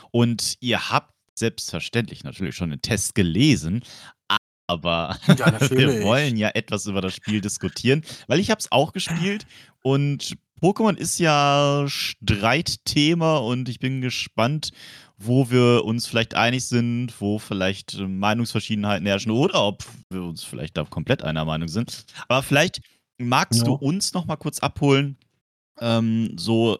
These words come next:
Speaker 1: grob zusammengefasst aus, aus deinem Test heraus, wie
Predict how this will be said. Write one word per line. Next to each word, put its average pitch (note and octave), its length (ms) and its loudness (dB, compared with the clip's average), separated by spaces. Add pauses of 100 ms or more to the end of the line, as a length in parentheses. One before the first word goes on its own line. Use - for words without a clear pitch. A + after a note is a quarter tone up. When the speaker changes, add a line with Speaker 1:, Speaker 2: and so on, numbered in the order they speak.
(140)
Speaker 1:
grob A2+ 260 0
zusammengefasst A#2 920 -2
aus, G#2 380 -2
aus G2 180 -2
deinem G2+ 180 2
Test - 240 0
heraus, G#2+ 320 0 (480)
wie A#2 480 -2